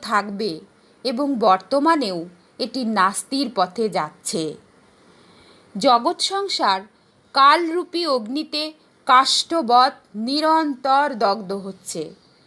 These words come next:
কাষ্ঠ মানে কাঠ। কাষ্ঠ দগ্ধ হলে কয়লা এবং ভস্ম অবশেষ থাকে, কিন্তু জগৎ সংসারকে এই কালরূপী অগ্নি এমন বিশেষ নিয়মে দগ্ধ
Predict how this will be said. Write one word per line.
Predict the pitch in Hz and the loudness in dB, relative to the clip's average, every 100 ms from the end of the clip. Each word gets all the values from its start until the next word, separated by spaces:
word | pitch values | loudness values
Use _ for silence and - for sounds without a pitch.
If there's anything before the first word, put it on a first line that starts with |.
| _ _ - | _ _ 4
কাষ্ঠ | 302 311 - - | 4 6 2 -2
মানে | 392 370 294 | -6 -4 -6
কাঠ। | 277 208 247 247 - - _ _ _ _ _ - | -2 2 2 0 -14 -20 _ _ _ _ _ 4
কাষ্ঠ | 294 302 - 392 349 247 | 4 4 -4 -4 0 2
দগ্ধ | 208 214 226 320 | 2 0 -4 -4
হলে | 330 220 175 180 _ _ - | -4 -4 -8 -12 _ _ 0
কয়লা | 254 240 226 170 165 _ _ _ _ 262 | 2 4 0 -6 -10 _ _ _ _ -8
এবং | 247 311 277 | -4 -4 -4
ভস্ম | 220 254 - - 349 226 | 0 0 0 2 4 4
অবশেষ | 196 202 285 - - 214 | 4 -4 -6 -6 -6 -8
থাকে, | 160 151 135 _ _ _ _ _ _ _ - | -10 -12 -18 _ _ _ _ _ _ _ 0
কিন্তু | 370 427 277 226 233 - - _ - | 0 0 -2 -4 -8 -20 -20 _ -4
জগৎ | 220 247 240 370 381 - | 2 4 4 0 -2 2
সংসারকে | 359 339 370 359 339 359 359 381 _ _ 233 | 2 2 4 2 2 -4 -6 -8 _ _ -6
এই | 269 - | -6 -2
কালরূপী | 285 262 277 320 311 339 330 339 | 4 6 6 2 -4 -4 -4 0
অগ্নি | 254 220 226 285 202 196 _ _ _ 214 | 0 0 -4 -4 -6 -10 _ _ _ 2
এমন | 262 320 339 233 185 | 2 4 2 0 -4
বিশেষ | 254 - 370 403 - 403 | -4 -2 0 0 -2 -2
নিয়মে | 381 381 381 359 | 0 0 0 4
দগ্ধ | 240 226 220 | 6 6 4